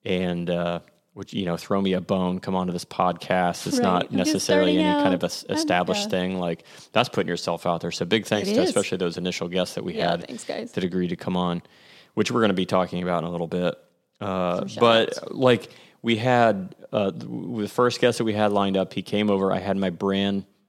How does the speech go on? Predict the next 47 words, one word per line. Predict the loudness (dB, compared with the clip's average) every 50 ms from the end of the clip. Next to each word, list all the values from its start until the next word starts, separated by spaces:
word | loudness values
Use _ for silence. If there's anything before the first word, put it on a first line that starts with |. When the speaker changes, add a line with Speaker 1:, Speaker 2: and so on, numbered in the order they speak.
| _ -12
Speaker 1:
new | -4 0 0 2 2
mics. | 2 2 2 2 4 4 2 2 0 -2 -6 -10 -12 -14 _ _ _ _ _ _ _
I | -2 0 2
basically | 4 4 4 4 4 0 0 2 0 0
bought | 2 2 4 4 4 4
my | 2 -2 -2
first | -2 -2 -2 -2 -2 -4 -6 -4
mic | -2 -2 0 0 0 -2 -2
'cause | -4 -2 -2 -2 -2
we | -2 -2 -2 -2
bought | 0 2 2 4 4 4
everything | 2 2 0 0 2 2 2 2
with | 0 -2 -2 -2
cash. | 0 2 2 2 0 0 -2
We | -4
didn't | -2 -2 -4 -2 -2
put | 0 0
anything | 0 0 0 -2 -2 -2 -2 -2 -2 -4 -6 -8 -12 _ _ _ _ -8
on | -6 -6 -6 -6 -6
Speaker 2:
That | -4 -2 -2
was | -2 -2
important | -2 -2 -2 -2 -2 -4 -6 -6
Speaker 1:
in | -6 -8 -8
credit | -4 -2 -2 -2 -2 -4
card | -6 -6 -4
Speaker 2:
to | -4
you | -4 -2 -4 -4
and | -4 -4 -6 -6 -8
to | -8
me. | -8 -4
Speaker 1:
Any | -2 -2 -2 -2 -2
kind | 0 0 0
of | 0 0 0
debt. | 0 0 0 0
Yeah, | 0 0 0 0 0
we're, | 0 0 -2 -2 -2 -4
we've | -4 -4 -4 -4 -6 -6 -6
been | -6 -4 -4 -4 -4 -6 -8 -10 _ _ _ _ _ _ _ _ _ _ _ _ _ _ _
a | -2 -2
few | -2 0 2 2
years | 4 4 4 2 2 0
now | 0 -2 -2
trying | -2 -2 -2 0 0 0
to | -2
just | -2 0 -2 -2 -2 -2
not | -2 0 2 2 0 -2 -2 -4
be | -2 0 0 -2 -4